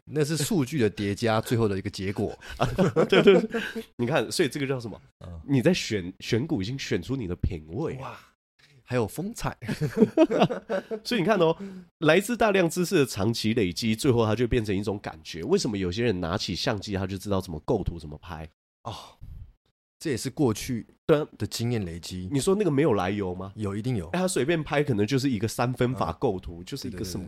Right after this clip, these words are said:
Speaker 2: 构图，
Speaker 1: 对，对，对，对。
Speaker 2: 哇。
Speaker 1: 一定有可能不小心拍到，但如果可以一直拍到，那一定是
Speaker 2: 啊，对。
Speaker 1: 对。
Speaker 2: 没错。
Speaker 1: 非常有品味的。
Speaker 2: 没错。
Speaker 1: 嗯。
Speaker 2: 你，你，对吧？你说一个摄影师在那边，哎，拍个几张，然后出图，你就，
Speaker 1: 嗯。
Speaker 2: 哇，holy shit。
Speaker 1: 对。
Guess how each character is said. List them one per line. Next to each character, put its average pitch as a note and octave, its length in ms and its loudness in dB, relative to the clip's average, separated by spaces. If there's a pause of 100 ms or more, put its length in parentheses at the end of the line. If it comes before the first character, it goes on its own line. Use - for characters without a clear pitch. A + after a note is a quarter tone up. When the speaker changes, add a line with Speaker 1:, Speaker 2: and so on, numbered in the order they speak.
Speaker 2:
构 C3 180 -4
图， G2 160 -10
Speaker 1:
对， E2+ 40 -10
对， - 40 -16
对， - 40 -20
对。 B2 80 -10
Speaker 2:
哇。 G2 220 -10 (160)
Speaker 1:
一 C3 100 -2
定 F#3 160 2
有 A2+ 180 4
可 A#2 60 0
能 G2 100 0
不 G#2 80 -6
小 G2 140 -2
心 G2 160 -6
拍 G2 200 -4
到， F2+ 220 -6
但 A#2 220 -6 (580)
如 C3+ 160 -4
果 E3+ 140 4
可 C3 100 -4
以 A#2+ 40 0
一 B2+ 120 -6
直 G#2+ 100 -8
拍 G#2+ 240 2
到， G#2+ 140 -2
那 A2+ 160 -2
一 G2+ 120 -12
定 A2+ 220 -4
是 F#2+ 280 -8 (400)
Speaker 2:
啊， A2 160 -4
对。 F#2 400 2
Speaker 1:
对。 F#2 280 -10 (120)
Speaker 2:
没 G2 120 -2
错。 F2 300 -2 (100)
Speaker 1:
非 G#2+ 80 -4
常 F#2+ 120 -4
有 F2+ 60 -6
品 E2+ 220 -6
味 E2 200 -12
的。 - 140 -20
Speaker 2:
没 F#2 100 -8
错。 E2+ 300 -6
Speaker 1:
嗯。 F2+ 100 -10
Speaker 2:
你， A#2+ 140 0
你， B2 180 -6
对 C#3 100 -2
吧？ F#2 160 -2
你 G2+ 140 -2
说 C#3+ 160 -4
一 B2 60 -2
个 G#2+ 120 0
摄 A#2+ 160 -2
影 F#2+ 140 -4
师 G2 240 -6
在 G2 120 0
那 G2+ 80 -4
边， F2+ 300 -2 (120)
哎， F2+ 140 -6 (180)
拍 B2+ 120 2
个 B2+ 100 2
几 F2+ 220 -4
张， F#2 360 0
然 F#2 100 0
后 G2 60 -2
出 A#2 260 -2
图， F2 260 -8
你 E2+ 120 -12
就， G2 180 -2
Speaker 1:
嗯。 E2+ 80 -8
Speaker 2:
哇， F2+ 240 0
holy F2+ 420 -2
shit。 E2 260 -6 (120)
Speaker 1:
对。 D#2 260 -14